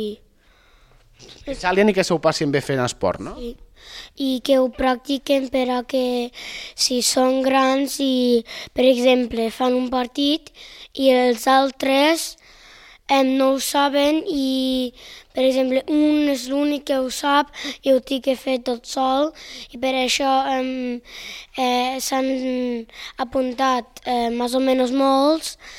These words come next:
Speaker 2: per a que ho puguin, pugui-, puguin practicar i per a que després, em,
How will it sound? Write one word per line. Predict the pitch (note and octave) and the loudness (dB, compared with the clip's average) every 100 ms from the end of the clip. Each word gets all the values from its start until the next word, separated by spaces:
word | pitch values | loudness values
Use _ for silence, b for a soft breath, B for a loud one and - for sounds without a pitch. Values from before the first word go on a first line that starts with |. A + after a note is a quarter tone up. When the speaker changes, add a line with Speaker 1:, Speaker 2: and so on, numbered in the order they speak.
| B | B
Speaker 2:
per | - C4 B3+ | -2 0 2
a | |
que | C4 | 2
ho | B3 A#3+ | 2 0
puguin, | C4 C4 B3+ B3+ B3+ B3 B3 | 0 2 2 2 4 0 -2
pugui-, | - B3+ B3 B3+ B3 A#3+ C4 | -4 -2 -2 -2 -2 -2 -6
puguin | - B3+ B3 B3+ B3 A#3+ B C4+ B3 - | -4 -2 0 0 0 -4 B -16 -10 -2
practicar | B3 A#3 - A#3 - B3 B3 | -2 -2 -4 -4 0 2 2
i | A#3+ | 0
per | B3+ B3 | -4 -4
a | |
que | A#3 B3 A#3+ A3+ - B B B B - | -4 -4 -2 -4 -8 B B B B -6
després, | B3 A#3 - B3+ B3+ B3+ - | -4 -4 -4 -2 0 0 0
em, | C4 B3 | 0 0